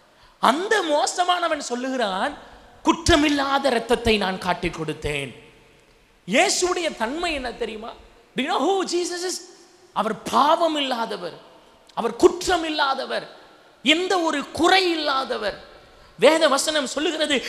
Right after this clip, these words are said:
அவர் பாவம் செய்யவும் இல்லை, அவர் வாயில் வஞ்சனை காணப்படவும் இல்லை. பாவம் செய்யாத மனிதன் உண்டா?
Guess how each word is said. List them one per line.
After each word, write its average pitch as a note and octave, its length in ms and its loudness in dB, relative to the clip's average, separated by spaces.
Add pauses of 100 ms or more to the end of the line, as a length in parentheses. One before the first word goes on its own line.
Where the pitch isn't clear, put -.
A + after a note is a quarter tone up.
(120)
அவர் A3+ 300 4
பாவம் E4 440 4
செய்யவும் D4+ 460 -2
இல்லை, B3+ 360 0 (140)
அவர் B3 220 4
வாயில் C#4+ 560 4
வஞ்சனை D4+ 680 2
காணப்படவும் D4 800 -4
இல்லை. G3+ 340 -8 (800)
பாவம் C#4 380 4
செய்யாத C#4 640 -2 (320)
மனிதன் A#3 640 0
உண்டா? C4+ 680 0